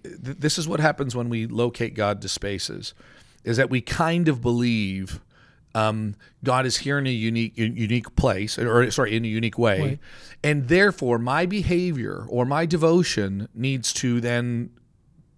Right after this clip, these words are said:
Speaker 1: adjust. So if I go out there, then I can do what I want. If I come in here, I need to act a little more religious.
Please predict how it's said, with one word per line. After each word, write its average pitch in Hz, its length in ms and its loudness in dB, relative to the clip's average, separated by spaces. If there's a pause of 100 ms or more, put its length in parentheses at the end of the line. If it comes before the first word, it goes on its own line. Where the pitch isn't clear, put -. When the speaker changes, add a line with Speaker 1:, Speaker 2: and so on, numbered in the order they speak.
(380)
Speaker 1:
adjust. - 640 -2 (640)
So 127 480 4
if 127 140 2
I 202 120 8
go 180 180 6
out 117 140 2
there, 156 540 4 (520)
then 143 140 4
I 147 80 4
can 143 140 -2
do 131 100 2
what 117 100 4
I 110 60 4
want. 104 360 -2 (720)
If 127 100 2
I 143 100 6
come 135 200 0
in 120 100 -4
here, 123 580 2
I 123 100 -2
need 123 180 -4
to - 80 -4
act 117 240 -2
a 131 40 -2
little 120 220 -2
more 101 380 -2 (160)
religious. 110 600 -2